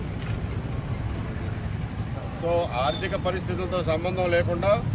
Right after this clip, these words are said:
ప్రతి ఒక్కళ్ళు ఎంతో కొంత స్థాయిలో విద్యుత్ వినియోగదారులే. ప్రతి ఒక్కరికి, ప్రతి ఒక్క విద్యుత్ వినియోగదారుడికి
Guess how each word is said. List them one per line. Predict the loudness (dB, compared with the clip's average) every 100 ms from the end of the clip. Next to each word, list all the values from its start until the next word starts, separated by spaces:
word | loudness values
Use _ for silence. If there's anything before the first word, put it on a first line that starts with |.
| -2 -2
ప్రతి | 0 0 0
ఒక్కళ్ళు | -2 -2 0 2 4
ఎంతో | 2 0 0
కొంత | -2 -2 -4
స్థాయిలో | 2 4 4 2
విద్యుత్ | -2 -4 -6 -4
వినియోగదారులే. | -6 -6 -4 -4 -2 -2 -4 -4 -6 -4 -4 -4 -6 -6 -6 -6 -6 -6 -6 -6 -6 -6 -4 -4 -4 -4 -4 -6 -4 -2
ప్రతి | 0 0 2
ఒక్కరికి, | 0 2 4 4 2 0
ప్రతి | 0 0 2
ఒక్క | 2 2 0
విద్యుత్ | 0 0 -2 -2 -2
వినియోగదారుడికి | 0 2 2 4 2 2 -2 -4